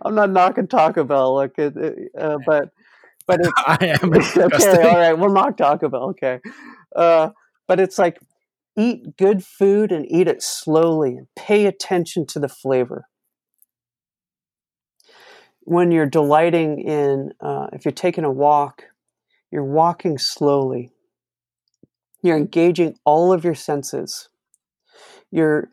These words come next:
Speaker 1: you're not just looking at the trees, you're coming up really close to the leaf and you're looking at the tiny veins. You're, uh,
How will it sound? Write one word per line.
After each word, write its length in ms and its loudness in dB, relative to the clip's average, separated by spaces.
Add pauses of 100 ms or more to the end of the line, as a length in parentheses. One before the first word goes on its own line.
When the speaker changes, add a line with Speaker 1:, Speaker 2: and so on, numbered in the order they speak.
(200)
Speaker 1:
you're 100 0
not 160 2
just 200 -2
looking 440 2
at 120 -2
the 60 -10
trees, 600 -2 (460)
you're 160 0 (120)
coming 440 -2
up 240 -4
really 640 2
close 540 0
to 140 -2
the 140 0
leaf 440 0
and 160 -2
you're 140 -4
looking 400 0
at 140 -8
the 100 -14 (100)
tiny 560 -2
veins. 840 -8 (3000)
You're, 420 0 (500)
uh, 340 -2